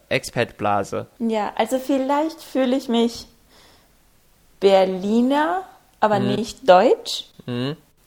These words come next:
Speaker 2: Und deswegen bin ich jetzt hier in Bonn nicht deutsch, sondern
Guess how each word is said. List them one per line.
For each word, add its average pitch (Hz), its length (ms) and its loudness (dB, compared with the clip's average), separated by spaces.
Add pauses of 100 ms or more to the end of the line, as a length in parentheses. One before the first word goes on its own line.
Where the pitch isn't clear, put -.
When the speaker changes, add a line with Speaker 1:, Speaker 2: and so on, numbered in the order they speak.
(260)
Speaker 2:
Und 214 220 -2
deswegen 214 480 2
bin 202 160 -2
ich 220 160 -6
jetzt 202 260 -2
hier 196 180 -4
in 180 180 -8
Bonn 208 420 4 (680)
nicht - 580 0
deutsch, 196 340 2
sondern 190 580 2